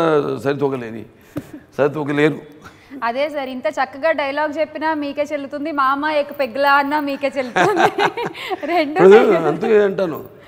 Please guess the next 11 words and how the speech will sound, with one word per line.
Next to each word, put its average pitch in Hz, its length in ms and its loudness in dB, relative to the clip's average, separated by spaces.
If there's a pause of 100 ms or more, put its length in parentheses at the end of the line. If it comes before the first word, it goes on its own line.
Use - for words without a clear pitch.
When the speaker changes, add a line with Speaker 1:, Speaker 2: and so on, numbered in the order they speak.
(180)
Speaker 1:
అంటే - 120 2
పొద్దున్న 143 400 -4
లేచిన 180 280 -2
దగ్గర 226 120 2
నుంచి 220 120 -6
కూడా 220 120 -2
నా 202 100 -2
జీవితం 196 380 0
అన్నది 185 460 -4 (240)
it's - 340 -12
every 165 220 -2